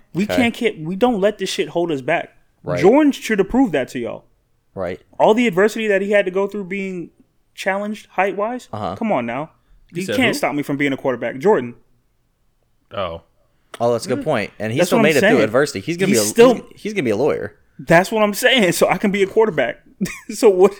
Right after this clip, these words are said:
Speaker 1: Like, what are we doing here?
Speaker 2: Good point. <laughs>
Speaker 1: What are we
Speaker 3: I didn't
Speaker 1: fucking
Speaker 3: say
Speaker 1: doing
Speaker 3: you
Speaker 1: here,
Speaker 3: could,
Speaker 1: bro?
Speaker 3: man. I thought I was just giving an honest, honest player comp evaluation. You know,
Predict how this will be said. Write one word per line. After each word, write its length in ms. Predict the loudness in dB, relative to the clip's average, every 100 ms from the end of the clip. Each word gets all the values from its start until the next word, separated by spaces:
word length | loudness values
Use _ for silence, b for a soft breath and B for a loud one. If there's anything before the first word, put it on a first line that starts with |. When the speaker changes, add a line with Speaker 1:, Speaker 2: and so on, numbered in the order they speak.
| b b b
Speaker 1:
Like, 120 | -2 4
what 100 | 4
are 80 |
we 100 | 4
doing 300 | 6 6 6 4
here? 240 | 4 2
Speaker 2:
Good 240 | -2 -6
point. 340 | -6 -8 -6 -6
<laughs> 60 | -10 _ _ b b -2
Speaker 1:
What 140 | 2
are 60 | 4
we 100 | 2
Speaker 3:
I 80 | 2
didn't 40 | 0
Speaker 1:
fucking 140 | 2
Speaker 3:
say 60 | 4
Speaker 1:
doing 120 | 4
Speaker 3:
you 60 | 4
Speaker 1:
here, 60 | 2
Speaker 3:
could, 140 | 2 2
Speaker 1:
bro? 20 |
Speaker 3:
man. 40 | 2 4 2
I 40 |
thought 160 | 4 4
I 80 |
was 140 | 4 2
just 140 | -4
giving 180 | -4 -2
an 120 | 0
honest, 380 | 2 2 0 -6 -4
honest 340 | -4 -4 -6
player 260 | -2 -2 -2
comp 280 | -4 -6
evaluation. 580 | -2 -2 -2 -2 -6 -8
You 120 | -12
know, 120 | -10